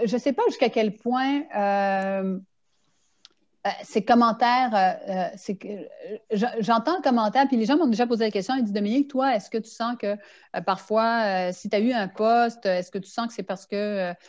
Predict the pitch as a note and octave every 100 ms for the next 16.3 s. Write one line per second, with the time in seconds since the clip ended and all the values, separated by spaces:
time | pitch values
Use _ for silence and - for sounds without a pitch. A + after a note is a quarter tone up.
0 | - - E3+ E3+ E3+ E3+ F3+ F#3+ F3+ F#3+
1 | F#3+ F3+ F3 F3+ F3 F3+ - A#3 A#3+ G#3
2 | F#3+ F3+ F3+ F3+ F3+ F3+ F3+ F3+ F#3+ F3+
3 | - G3+ G#3 F#3 F#3+ A3+ - _ - G#3
4 | C4+ C#4+ A#3+ G#3 B3+ B3+ - _ F#3+ F3
5 | A#3 A3 F3+ - G3 F3+ _ _ _ G3
6 | B3+ C4 A#3+ A3 G3+ B3+ D4+ C4 B3+ C4
7 | _ _ G#3+ F#3+ G3+ F#3+ - _ _ _
8 | _ _ D#4 _ B3 G#3+ C4+ C4+ A3+ -
9 | A#3 F#3+ G#3 G3 F#3 G#3+ G3 C4+ C4+ G#3+
10 | G3+ A#3 C4 - _ - A3+ G#3 A#3 B3+
11 | A#3+ F#3 F#3 F#3 G#3+ A3+ C4 C4 G#3+ G3+
12 | - G3 F3 F3 A3 G3 F3+ F#3 A3 A3+
13 | C4+ B3 G#3 G3+ F#3+ F3+ G#3+ A3 F#3 D#3+
14 | F3 A3 A3+ B3+ A#3+ A3 F#3+ F3 G#3+ A3
15 | G#3+ F#3 E3+ F3+ B3 A3 G3 F#3 - -
16 | G#3 B3